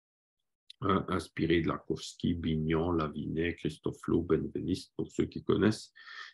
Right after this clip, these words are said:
et, euh, les recherches de, ah, de Marcel Violet, j'ai oublié de le mentionner là.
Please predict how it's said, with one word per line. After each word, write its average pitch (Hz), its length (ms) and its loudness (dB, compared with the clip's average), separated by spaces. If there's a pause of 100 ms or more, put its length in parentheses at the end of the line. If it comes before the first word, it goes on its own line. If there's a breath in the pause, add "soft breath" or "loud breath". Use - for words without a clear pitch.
(180)
et, 110 380 12
euh, 78 500 4
les 87 140 4
recherches 92 480 4
de, 92 160 6
ah, 107 260 8
de 82 220 6
Marcel 80 420 0
Violet, 80 480 4
j'ai 87 140 4
oublié 80 380 2
de 82 120 -4
le 82 120 -2
mentionner 85 580 0
là. 92 180 -2